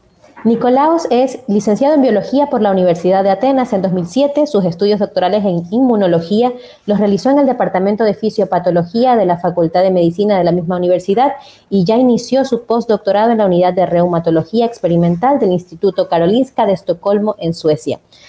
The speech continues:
También invitamos al doctor Pedro Barberán, decano de Medicina de la Universidad de Especialidades Espíritu Santo, pero se le presentó una urgencia médica y posiblemente se sume a lo largo de este streaming que ustedes pueden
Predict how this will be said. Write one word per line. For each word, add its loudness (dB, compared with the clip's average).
También 2
invitamos 2
al 2
doctor -2
Pedro 0
Barberán, 0
decano -2
de 0
Medicina 0
de 2
la 0
Universidad 2
de -2
Especialidades 0
Espíritu -2
Santo, 0
pero 2
se -2
le 0
presentó -2
una 2
urgencia 0
médica 2
y 2
posiblemente 0
se -6
sume 0
a -2
lo 2
largo 2
de 2
este -4
streaming -2
que -4
ustedes -2
pueden 0